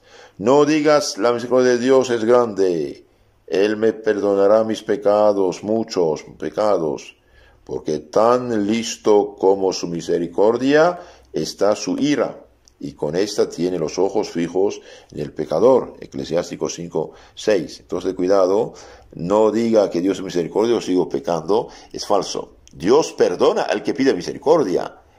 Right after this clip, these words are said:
no el que sigue, el que sigue pecando, cuidado. Entonces se peca también por desesperación. La desesperación consiste en juzgar que ya Dios no nos perdonará los pecados,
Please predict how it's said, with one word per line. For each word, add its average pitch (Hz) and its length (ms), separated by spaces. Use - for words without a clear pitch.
no 104 240
el 120 100
que 123 140
sigue, 87 500
el - 140
que - 100
sigue 98 280
pecando, - 480
cuidado. - 520
Entonces 147 360
se 147 120
peca 139 420
también 160 380
por 127 320
desesperación. 123 920
La 71 140
desesperación 101 500
consiste 127 280
en - 80
juzgar 123 880
que 92 180
ya 107 160
Dios 123 520
no 95 360
nos 107 280
perdonará 87 960
los 76 160
pecados, 67 800